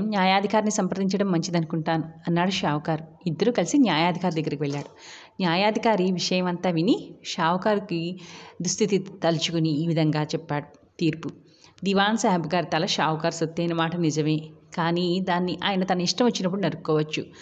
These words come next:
ఆయన తొందర చేయడానికి ఎవరికీ అధికారం లేదు" అని. ఈ తీర్పుకు షావుకారు సంతోషించాడు. కానీ దివాన్ సాహెబ్ పేచీ పెట్టాడు. "అయితే ఈ క్షణం నుంచి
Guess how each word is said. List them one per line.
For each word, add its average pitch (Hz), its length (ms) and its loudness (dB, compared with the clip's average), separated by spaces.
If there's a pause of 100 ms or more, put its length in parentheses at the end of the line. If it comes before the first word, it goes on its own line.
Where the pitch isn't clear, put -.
(300)
ఆయన 175 200 0
తొందర 170 300 0
చేయడానికి 185 460 2
ఎవరికీ 151 240 -2
అధికారం 165 460 -2
లేదు" 147 240 -2 (220)
అని. 151 140 0 (840)
ఈ 285 80 6
తీర్పుకు 247 600 0
షావుకారు 196 460 0
సంతోషించాడు. 160 680 -2 (460)
కానీ 180 240 0
దివాన్ 170 340 0
సాహెబ్ 190 320 -2
పేచీ 175 220 0
పెట్టాడు. 151 380 -6 (460)
"అయితే 214 220 2
ఈ 233 80 2
క్షణం 196 340 -2
నుంచి 214 400 0